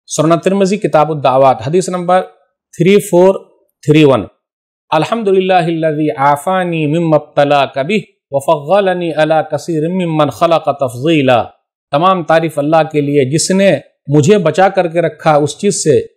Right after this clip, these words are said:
جس میں آپ کو مبتلا کیا، اور اللہ تعالیٰ نے مجھے اپنی مخلوق میں فضیلت دی ہے بہت سارے لوگوں پر۔ تو ناظرین کرام،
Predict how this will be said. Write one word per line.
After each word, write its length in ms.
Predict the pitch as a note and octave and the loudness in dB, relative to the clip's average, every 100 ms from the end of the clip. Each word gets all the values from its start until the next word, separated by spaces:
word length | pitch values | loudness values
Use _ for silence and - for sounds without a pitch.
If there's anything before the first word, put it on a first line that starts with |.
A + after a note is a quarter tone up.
| _ - | _ -4
جس 220 | C3 D#3 | -2 0
میں 120 | D#3+ D3+ | 0 2
آپ 300 | E3 F#3+ - | 0 0 -4
کو 80 | |
مبتلا 440 | F#3 E3+ - D#3+ D3 | -4 -6 -2 0 0
کیا، 320 | - C#3 B2+ | -2 -2 -2
اور 260 | - C#3+ C#3+ | 0 0 0
اللہ 200 | D#3+ D#3 | 0 0
تعالیٰ 280 | D#3 D3 D#3 | 0 0 0
نے 80 | D3+ | -2
مجھے 260 | D3 C#3 C#3+ | -2 0 0
اپنی 240 | C#3+ D3 | 0 -2
مخلوق 460 | C3 B2 C#3 F3+ F3+ | -2 0 2 2 2
میں 180 | F#3+ - - _ - | 2 0 -6 _ -4
فضیلت 460 | D3 A3+ A3 D3+ C3 | 0 2 0 0 -2
دی 180 | A#2 | -4
ہے 60 | A2 | -4
بہت 260 | G#2 F#3+ - | -2 -2 0
سارے 240 | D3+ D3 | 2 2
لوگوں 280 | B2 A#2 A2+ | 2 0 -2
پر۔ 160 | G#2+ F#2+ | -6 -10
تو 360 | _ _ - | _ _ -4
ناظرین 400 | F#3 E3 D#3 D3+ | 0 2 2 0
کرام، 280 | C#3+ C#3+ D#3+ | 0 0 -2